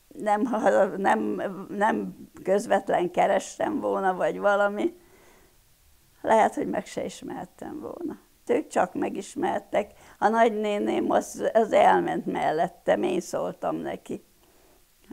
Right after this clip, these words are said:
Úgyhogy az, az csak sírt, sírt, nem tudott szólni egy szót se. Én kufájkába jöttem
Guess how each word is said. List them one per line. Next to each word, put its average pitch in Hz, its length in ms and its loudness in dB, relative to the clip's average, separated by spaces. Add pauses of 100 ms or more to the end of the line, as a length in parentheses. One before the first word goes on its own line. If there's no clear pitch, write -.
Úgyhogy - 840 -4 (580)
az, - 380 -8
az 226 200 2
csak - 180 0
sírt, 359 500 4
sírt, 381 520 0
nem 311 240 4
tudott 226 280 0
szólni 185 460 0
egy 160 120 -4
szót 254 440 -2
se. 233 340 -8 (200)
Én 311 220 4
kufájkába - 800 2
jöttem - 460 -4